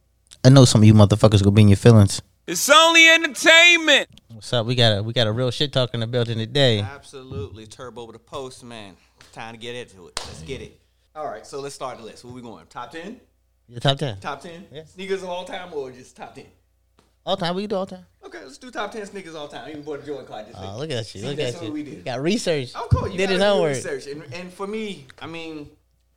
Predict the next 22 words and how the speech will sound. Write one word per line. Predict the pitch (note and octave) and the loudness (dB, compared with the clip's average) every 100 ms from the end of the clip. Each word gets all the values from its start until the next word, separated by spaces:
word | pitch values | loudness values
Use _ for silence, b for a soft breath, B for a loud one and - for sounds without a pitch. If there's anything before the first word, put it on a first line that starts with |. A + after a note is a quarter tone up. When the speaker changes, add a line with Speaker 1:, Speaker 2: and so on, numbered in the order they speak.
| - | -10
Speaker 3:
five | F#3+ G3 | -8 -6
of | |
mine | F3 D#3+ | -6 -8
gonna | C#3+ | -8
be | C3 | -10
Jordans. | C3+ B2 A2+ | -10 -10 -12
I'm | A#2+ | -18
kinda | B2 D#3+ A#2 | -14 -14 -10
biased | A2 A#2 G2+ - | -8 -8 -10 -16
because | A2+ A#2 G#2 | -18 -18 -16
I | G#2+ | -18
was, | G#2+ G2+ F#2+ - - | -18 -20 -20 -20 -8
I | C#3+ | -8
was | D3 | -8
during | D3 C#3+ C#3 B2+ | -10 -6 -6 -6
the | |
Jordan | A#2+ B2 A#2 | -6 -6 -4
era. | A#2 A#2+ A#2 - _ _ _ | -2 -2 -2 -8 _ _ _
So | - A#2+ G#2+ G2+ | -4 0 0 0
for | G2+ G#2 | -6 -6
me | A2 A#2 | -4 -4
to | G#2+ G2 | -4 -4